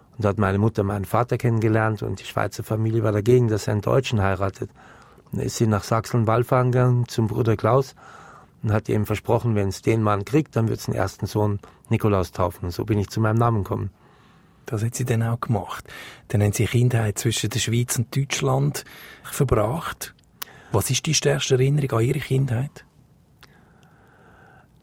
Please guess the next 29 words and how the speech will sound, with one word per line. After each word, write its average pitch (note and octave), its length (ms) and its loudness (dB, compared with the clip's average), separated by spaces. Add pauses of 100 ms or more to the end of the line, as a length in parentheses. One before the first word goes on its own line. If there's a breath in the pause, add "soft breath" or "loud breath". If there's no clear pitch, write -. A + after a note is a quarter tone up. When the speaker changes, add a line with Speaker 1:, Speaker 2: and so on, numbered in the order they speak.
(280)
Speaker 1:
Natürlich, B2 600 2
äh, G2+ 320 2 (200)
sind A2 240 0
die - 60 -2
Kriegsereignisse G2 1400 0
für G#2+ 120 -2
mich G2+ 200 0
schon G#2 200 0
auch - 440 -2 (360 loud breath)
noch F#2 220 -2
in A#2 240 2
Erinnerung. F#2 640 0 (840 loud breath)
Und G#2 220 -2
ich - 120 -4
hab - 140 -4
damals G2 400 -2
keine A2 320 0
Angst A2 240 -2
gehabt E2+ 260 -2
wie F#2+ 60 -4
die - 120 -6
Großen. - 460 -2 (800 loud breath)
Denn E2+ 300 0 (260 loud breath)
ich - 180 -8
kann's A#2 320 0
als G#2 180 0
Kind F#2+ 220 0
nicht F2 200 -4
anders. E2+ 500 -2